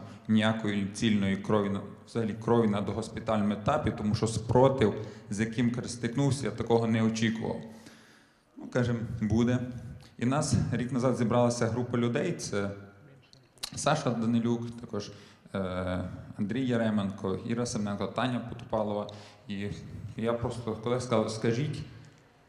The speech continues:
покажіть точні докази, що це треба робити, чи це доказова медицина". Поскидали пару стандартів, Ті Сі Сі, там ще показали, "Точно це може треба робити. Гаразд,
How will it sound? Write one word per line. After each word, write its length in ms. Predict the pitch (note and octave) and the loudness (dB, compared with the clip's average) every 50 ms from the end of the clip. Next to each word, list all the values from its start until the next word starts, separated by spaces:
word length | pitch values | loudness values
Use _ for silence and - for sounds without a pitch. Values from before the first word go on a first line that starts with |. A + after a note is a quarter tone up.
| _ _ _ _ _ - - _ _ | _ _ _ _ _ -20 -20 _ _
покажіть 600 | - B2 A#2 C#3 C3 A#2+ A#2 C3+ C#3 - - - - | 2 2 4 6 6 6 6 4 2 0 -2 -2 4
точні 340 | C#3 C#3 C3+ C3+ C3 C3 | 4 6 6 4 2 0
докази, 500 | A2+ G2+ C3+ C#3+ D#3+ D#3+ D#3 C#3 A#2+ A#2 | 0 2 4 4 4 6 4 4 4 2
що 160 | A2+ - - A#2 | 2 2 0 -2
це 240 | A2+ - - B2+ | 0 2 4 4
треба 300 | A#2+ - A#2+ A#2 A#2 A2+ | 6 8 8 8 8 8
робити, 340 | A2+ A2 G#2+ C3+ C3+ - - | 8 6 6 6 4 4 2
чи 120 | - - - | 0 -2 -2
це 120 | - A#2+ | -2 0
доказова 540 | A#2 G#2 A2 A2 - G#2+ G#2 A2 G#2+ G#2 G2+ | 0 0 0 2 2 2 4 4 2 4 2
медицина". 560 | G2+ G2+ G2 G2 F#2+ - - - - - - - - - - | 2 0 0 -2 -4 -6 -6 -6 -6 -6 -6 -6 -8 -8 0
Поскидали 500 | - D3 - - C#3 B2 C3+ B2 A2+ A2 | 2 2 2 2 2 4 4 4 4 2
пару 340 | - - - A#2 A2+ G#2+ A2 | 0 0 2 2 4 4 2
стандартів, 680 | - - E3+ D3+ - A#2 A#2+ A#2 - - - A2+ A2 - - - - - - - - | 0 -2 -4 -2 0 0 0 0 -2 -2 -2 -4 -4 -4 -6 -10 -12 -14 -18 -18 -8
Ті 60 | - - | -8 -6
Сі 160 | - A2 A2 | -4 -4 -6
Сі, 280 | - - F#4 F#4+ F4+ | -6 -6 -6 -4 -4
там 180 | - - - - | -4 -2 -4 -4
ще 120 | - - | -2 -2
показали, 540 | - - A#2 - - - C#3 C3 C3 B2 - B2+ - | -2 -2 -2 -2 -4 -2 -2 0 0 0 -2 -2 -2
"Точно 300 | - - - - - B2 | 2 2 2 2 2 0
це 160 | A#2+ - A#2+ | 0 2 0
може 200 | A#2 A2+ A#2+ A#2 | 2 4 4 2
треба 200 | A#2 A#2+ - A#2+ | 2 2 2 2
робити. 320 | A2+ G#2+ G2+ F#2+ G2 - - - | 2 2 2 0 -2 -2 -2 -2
Гаразд, 360 | A2+ A2+ C3 D3 E3+ - - | 0 2 2 2 2 0 -2